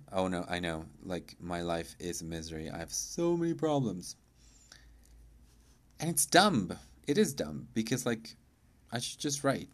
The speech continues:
Like, right now, like, what happened was this. I listened to this podcast called Creative Elements, which is a really great podcast.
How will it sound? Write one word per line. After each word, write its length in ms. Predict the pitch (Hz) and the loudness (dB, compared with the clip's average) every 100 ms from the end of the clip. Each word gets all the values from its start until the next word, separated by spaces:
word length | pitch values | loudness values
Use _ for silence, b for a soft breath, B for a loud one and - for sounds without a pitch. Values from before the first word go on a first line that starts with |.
| - - | -20 -4
Like, 180 | 110 120 | 2 4
right 180 | 131 139 | 6 8
now, 320 | 156 120 85 87 - | 8 6 4 -6 -6
like, 320 | 104 101 - - - | -2 -2 -6 -20 0
what 160 | 117 | 4
happened 640 | 143 160 156 147 143 143 - - - - - - - - - - | 6 6 4 2 0 -4 -12 -16 -20 -20 -20 -20 -20 -20 -16 -4
was 220 | 98 90 | -4 -2
this. 240 | 76 71 B B B B B | -4 -6 B B B B B
I 60 | 104 | 2
listened 260 | 104 139 | 4 4
to 80 | 139 | 4
this 80 | 156 | 2
podcast 580 | - 131 113 113 107 - | 0 2 2 2 0 0
called 220 | 104 90 | -4 -4
Creative 380 | - 87 92 107 | -4 -2 0 0
Elements, 400 | 92 87 92 - | 0 -2 -6 -10
which 120 | - | -12
is 140 | 78 | -10
a 60 | 76 | -6
really 160 | 82 95 | -4 -2
great 260 | 120 123 | -2 -2
podcast. 520 | - 85 - 80 - | -6 -8 -8 -12 -14